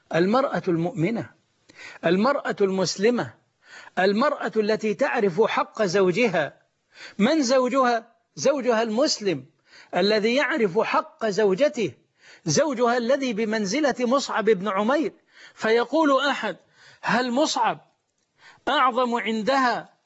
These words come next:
من خالها ومن أخيها؟" لا والله، لكن رسول الله حكم:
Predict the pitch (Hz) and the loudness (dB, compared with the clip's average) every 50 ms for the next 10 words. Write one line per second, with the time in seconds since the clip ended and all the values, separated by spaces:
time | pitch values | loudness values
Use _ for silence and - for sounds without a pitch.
0 | _ _ _ _ _ _ _ - 165 202 208 208 185 - - 240 262 277 294 285 | _ _ _ _ _ _ _ -2 0 0 0 0 -2 0 0 2 2 2 2 0
1 | 262 233 233 233 220 208 208 208 196 202 233 277 262 214 156 160 - _ _ _ | 0 0 2 2 2 2 2 2 0 0 0 0 -2 -2 -6 -8 -14 _ _ _
2 | _ _ _ - 202 196 196 196 220 254 285 294 269 254 277 294 302 _ _ _ | _ _ _ -4 -4 -4 -2 -2 -2 0 0 0 0 0 -2 -4 -8 _ _ _
3 | _ _ _ _ _ - 185 185 233 277 285 262 247 233 214 208 214 233 269 294 | _ _ _ _ _ -4 -2 0 2 2 2 2 2 0 -2 -2 0 0 0 0
4 | 254 202 180 185 - _ _ _ _ _ _ _ - 170 208 226 220 214 214 - | 0 -4 -6 -8 -12 _ _ _ _ _ _ _ -2 0 2 2 0 0 -2 -4
5 | 302 320 277 254 240 247 233 233 233 208 - - 302 294 262 254 240 233 233 262 | -2 -2 0 0 2 2 4 4 4 2 2 -2 -2 0 0 0 0 0 0 0
6 | 277 269 247 254 240 - - - 330 311 - - 240 190 147 | 2 2 2 0 0 0 0 0 -2 -2 -2 -2 -4 -4 -6